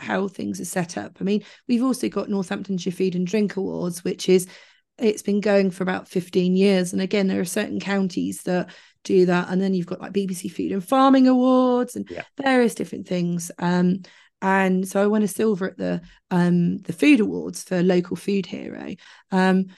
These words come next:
Speaker 1: so
Speaker 2: Fantastic.
Speaker 1: again, yeah, it's amazing. And, and so I just want to kind of build upon that, um, and kind of then think, "Right, oh, I am on, I, yeah, I'm doing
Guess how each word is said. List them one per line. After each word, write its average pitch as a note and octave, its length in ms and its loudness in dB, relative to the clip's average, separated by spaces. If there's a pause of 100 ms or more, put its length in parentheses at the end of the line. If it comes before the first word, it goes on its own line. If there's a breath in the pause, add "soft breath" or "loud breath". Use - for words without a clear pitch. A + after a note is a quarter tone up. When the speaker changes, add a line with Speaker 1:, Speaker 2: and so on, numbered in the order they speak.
Speaker 1:
so - 220 0
Speaker 2:
Fantastic. A#3 260 2
Speaker 1:
again, A#3 480 0
yeah, A#3+ 380 2
it's A3+ 220 -8
amazing. B3 640 0
And, F#3+ 80 -4
and G#3 140 -4
so A3+ 160 2
I A#3+ 180 2
just C4 220 -4
want B3+ 220 -4
to - 100 -12
kind G#3 180 -4
of G3 100 -6
build A#3+ 260 2
upon G3 300 -10
that, E3 300 -12 (360 loud breath)
um, G3 400 4 (320 loud breath)
and G3+ 520 -4
kind G#3+ 220 -4
of G#3+ 180 -6 (200)
then - 320 -12
think, G#3+ 180 -10
"Right, C4+ 300 -4
oh, A#3 300 -4 (200 soft breath)
I C#4 100 -2
am F4+ 140 4
on, G3 200 2
I, A#3+ 180 -2
yeah, C4 240 -2
I'm E4 160 -2
doing E3+ 260 -2